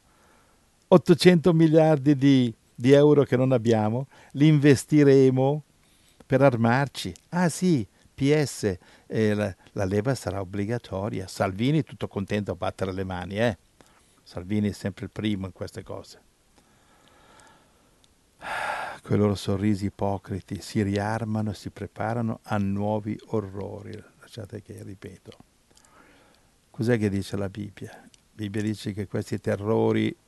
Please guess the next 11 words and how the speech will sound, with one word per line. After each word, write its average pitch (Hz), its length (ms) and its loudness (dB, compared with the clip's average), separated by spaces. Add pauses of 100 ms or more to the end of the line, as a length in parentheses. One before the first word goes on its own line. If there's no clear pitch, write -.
del - 160 -10
secolo 107 360 -4
scorso, 107 760 -6 (120)
stalinismo, 101 680 -6
nazismo, 98 680 -10 (800)
torneranno 98 840 -4 (280)
presto, - 480 -8
questo 107 240 -8
dice 104 260 -10
la 107 120 -10
Bibbia. - 380 -18